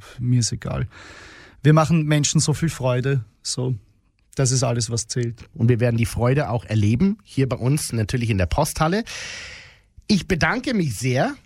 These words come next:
Speaker 1: Danke dir.
Speaker 2: dass ihr da wart und, äh, ich freue mich für euch, für die neue Platte. Wir wünschen euch natürlich das Maximale an Erfolg, was man haben kann.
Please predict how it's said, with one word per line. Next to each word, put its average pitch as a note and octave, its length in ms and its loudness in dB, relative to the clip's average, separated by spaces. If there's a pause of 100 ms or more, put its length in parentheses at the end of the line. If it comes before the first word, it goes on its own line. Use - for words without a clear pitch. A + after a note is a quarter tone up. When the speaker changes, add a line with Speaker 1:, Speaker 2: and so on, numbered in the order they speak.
(100)
Speaker 1:
Danke C3 320 -6
dir. D#3 160 0
Speaker 2:
dass D#3 180 0
ihr D3+ 100 0
da C3 280 0
wart G#3 420 -8
und, C#3+ 380 0
äh, B2+ 300 2
ich B2 320 -4
freue C3 340 0
mich A3 360 -2
für D#3 220 -2
euch, F3+ 240 0
für F#3+ 140 -4
die D#3 100 2
neue D3 220 2
Platte. E3+ 480 -2
Wir C#3+ 180 -2
wünschen D#3 340 0
euch C3+ 140 2
natürlich C#3+ 400 0
das A#2 200 0
Maximale C#3+ 760 2
an A#2+ 140 -2
Erfolg, C3+ 340 -2
was C3 140 -2
man A2 180 2
haben B2+ 240 2
kann. E3+ 220 -2